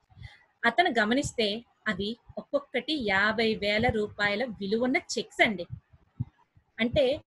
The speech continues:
ఆ ముసలామెకి తన దగ్గర ఎంత సంపద ఉందో తెలియలేదండి. తెలియక బయటికెళ్ళి భిక్ష అడుగుతోంది. మనం కూడా అదే పొజిషన్ లో ఉన్నామండి. మన దగ్గర భగవద్గీత ఉంది,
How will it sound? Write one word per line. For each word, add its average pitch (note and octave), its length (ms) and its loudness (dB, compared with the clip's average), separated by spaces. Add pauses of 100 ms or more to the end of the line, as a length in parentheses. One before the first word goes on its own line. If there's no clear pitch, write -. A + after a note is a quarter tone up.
(520)
ఆ A3 100 4
ముసలామెకి A#3 960 0 (400)
తన A3+ 160 4
దగ్గర C#4+ 420 2
ఎంత A#3 640 0
సంపద C#4 640 0
ఉందో B3 200 2
తెలియలేదండి. G#3 840 0 (540)
తెలియక A3 500 -2 (180)
బయటికెళ్ళి G3 720 -4 (100)
భిక్ష - 400 -8
అడుగుతోంది. F#3 540 -6 (1000)
మనం G#3+ 380 2
కూడా C4 360 2 (140)
అదే G#3+ 420 2
పొజిషన్ G#3 340 -4
లో B3 100 2
ఉన్నామండి. F#3 480 -6 (1080)
మన B3+ 140 4
దగ్గర C4 420 4
భగవద్గీత A3+ 640 0
ఉంది, A#3+ 260 2